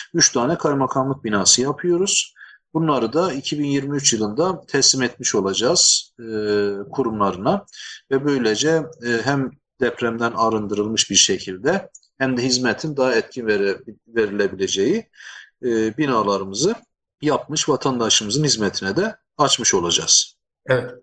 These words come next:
Speaker 2: Ha-, hatırladığım kadarıyla iki bin yirmi iki öncesinde özellikle kaymakamlık binalarına ilişkin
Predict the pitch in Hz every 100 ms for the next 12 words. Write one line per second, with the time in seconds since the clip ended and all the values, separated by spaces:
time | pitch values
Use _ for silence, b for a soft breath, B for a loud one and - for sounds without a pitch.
0 | _ 143 151 160 165 175 175 185 208 208
1 | 185 185 175 190 214 233 202 180 180 180
2 | 180 180 185 175 - 220 208 170 165 160
3 | 160 - 170 160 208 190 160 165 165 180
4 | 185 165 165 170 165 170 180 190 180 165
5 | 165 160 160 160 165 165 165 139 - -
6 | 233 254